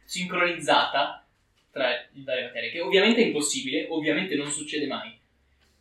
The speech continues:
E forse sarebbe più comodo, cioè più comodo, più utile, invece che cercare di fare tutta la storia, ogni singola data, ogni singolo evento dall'inizio alla fine,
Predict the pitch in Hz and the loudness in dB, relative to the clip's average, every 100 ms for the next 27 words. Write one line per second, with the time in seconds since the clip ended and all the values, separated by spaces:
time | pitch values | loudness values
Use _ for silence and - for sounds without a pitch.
0 | _ _ _ - 180 254 208 - 269 196 | _ _ _ -4 -2 6 8 8 2 2
1 | 185 185 160 196 170 151 170 185 160 - | 2 2 0 0 2 2 0 -6 -12 -6
2 | 143 - 139 131 110 113 - 180 147 143 | -6 -4 -6 -6 -10 -12 -10 -4 -2 -2
3 | - - 139 156 165 151 151 - 151 139 | -2 -2 -6 -8 -6 -6 -6 -2 0 -2
4 | 135 143 139 - _ _ _ 214 196 202 | -2 -4 -4 -8 _ _ _ -8 0 2
5 | 185 185 202 180 165 190 185 190 185 175 | 2 2 2 4 2 -2 -6 -6 -4 -4
6 | 175 170 165 160 185 170 165 170 165 151 | -4 -6 -8 -8 -8 -6 -6 -6 -4 -2
7 | 139 151 170 147 147 147 - 127 123 - | -2 -4 -2 2 2 0 -4 -4 -4 -8